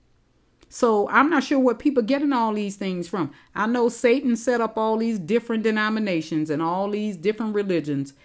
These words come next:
and it, it was designed to cause separation. It was designed to cause confusion. And the ultimate reason it was designed was to get you,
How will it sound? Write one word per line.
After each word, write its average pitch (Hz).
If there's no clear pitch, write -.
and 170
it, 170
it 175
was 160
designed 208
to 208
cause 185
separation. 196
It 165
was 170
designed 180
to 196
cause 185
confusion. 208
And 175
the 160
ultimate 196
reason 170
it 156
was 156
designed 151
was 156
to 156
get 214
you, 202